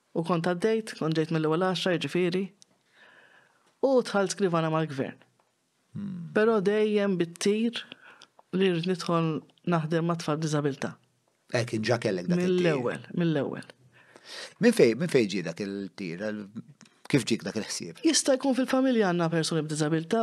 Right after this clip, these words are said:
Speaker 1: wkoll, kont volontira għad-Dar tal-Provvidenza, kont inħobb immur, jiġifieri.
Speaker 2: Ah, fej.
Speaker 1: Em, jista' jkun minn hemm, ma nafx.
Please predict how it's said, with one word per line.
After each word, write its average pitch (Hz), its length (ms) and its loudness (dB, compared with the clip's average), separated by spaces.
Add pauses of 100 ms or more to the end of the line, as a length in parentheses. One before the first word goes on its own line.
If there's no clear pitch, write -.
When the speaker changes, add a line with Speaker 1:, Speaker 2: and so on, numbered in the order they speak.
Speaker 1:
wkoll, 208 400 0
kont 190 560 -2
volontira 190 680 0
għad-Dar 160 180 -2
tal-Provvidenza, 180 800 0
kont 170 160 -2
inħobb 160 320 -2
immur, 190 320 2
jiġifieri. 208 560 0
Speaker 2:
Ah, 160 720 -12
fej. - 400 -18
Speaker 1:
Em, 220 400 2 (800)
jista' 247 320 2
jkun 185 160 2
minn 185 160 2
hemm, 160 180 0
ma 175 140 -2
nafx. - 460 -6